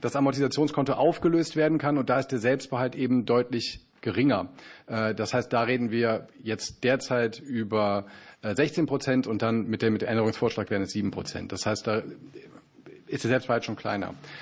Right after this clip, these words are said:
Ähm, und ich glaube halt, es wäre wichtig, an der Stelle den marktwirtschaftlichen und privatwirtschaftlichen Ansatz auch ernst zu nehmen und zu sagen, hier gibt es ein Signal,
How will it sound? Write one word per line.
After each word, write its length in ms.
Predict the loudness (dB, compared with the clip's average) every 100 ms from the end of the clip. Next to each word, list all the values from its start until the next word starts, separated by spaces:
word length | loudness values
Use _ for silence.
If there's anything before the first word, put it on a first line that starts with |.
| -16 -18 -4
Ähm, 320 | 2 4 4
und 120 | 2 0
ich 80 |
glaube 200 | 4 4
halt, 120 | 4 4
es 120 | 2
wäre 220 | 2 4
wichtig, 320 | 2 2 0
an 80 | 2
der 80 | 2
Stelle 560 | 2 4 6 4 2 -6 -20 -20 _ _ _ 4
den 120 | 6
marktwirtschaftlichen 920 | 6 4 -2 0 0 0 -4 2 2
und 100 | 2
privatwirtschaftlichen 680 | 2 2 2 0 -2 -2 0
Ansatz 240 | 4 2 2
auch 180 | -2
ernst 340 | 0 0 0 0
zu 100 | 2
nehmen 260 | 4 4
und 60 | 2
zu 100 | 0
sagen, 240 | 0 0
hier 260 | 0 2 4
gibt 220 | 4 2
es 140 | -2 0
ein 200 | 0 0
Signal, 680 | 0 0 2 2 0 -2